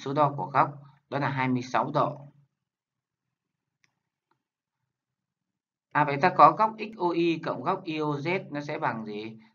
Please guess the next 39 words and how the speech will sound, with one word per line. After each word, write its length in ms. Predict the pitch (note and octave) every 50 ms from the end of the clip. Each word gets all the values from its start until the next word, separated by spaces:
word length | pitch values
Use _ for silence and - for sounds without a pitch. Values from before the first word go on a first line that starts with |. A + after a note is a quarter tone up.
| _ _
Năm 120 | D3 D#3 D#3
mươi 100 | D#3 D3+ -
tư 200 | D#3+ D3+ D3 C#3
độ 260 | B2+ A#2+ G#2 F2 -
cộng 340 | - A#2+ G#2+ - - - -
sáu, 280 | - - A2+ A#2 B2+
hai 220 | B2+ - - D3+ C#3
mươi 120 | C#3 C#3
sáu 260 | C#3 C#3 B2+ C3 C#3
độ 300 | D3 D3+ C3 - - - -
bằng 380 | A2+ G#2 G#2 G2+ G2 G2 - -
chín 160 | - D3 D3+
mươi 80 | E3+ C#3+
độ. 160 | C#3+ A2+ - - - - - - _ _ _ _ _
Vậy 100 | - -
suy 220 | B2+ - D#3+ D3+ D3
ra 180 | D3 C#3 C#3
gì? 340 | C3 A#2+ A2 A2 A2+ A#2+ B2+ B2+ - - _ _ _ _ _
Góc 300 | - C#3+ D#3 F3+ F3 - -
X 180 | F#3 F#3+ F#3+ -
O 140 | C#3+ C#3+ C3+
Y 300 | C#3 D3 D3 D3 C#3 C#3 C#3
cộng 200 | C3 G#2+ - A2+
góc 180 | C3 E3 D#3 -
I 160 | D3+ C#3 C#3
O 80 | C3+ C3
Z 360 | B2 B2+ C#3+ D3+ D#3+ - - - - _
sẽ 100 | - C#3
bằng 220 | C#3 C3+ A2+ -
góc 220 | A2 A#2+ C#3 C#3+ - -
X 180 | E3 D3+ -
O 340 | B2 B2 A#2+ A#2 A#2+ B2 B2+ B2+ -
Z 300 | B2 C#3 D3+ F3 F3+ - -
vì 120 | B2+ A#2
cùng 220 | - - A2 G#2+ G2+
bằng 300 | G2+ G2+ G2 G2+ G#2 G2+ - _ _
chín 200 | - B2 C3 D3+
mươi 80 | D3+
độ. 280 | B2+ B2 A2+ - - -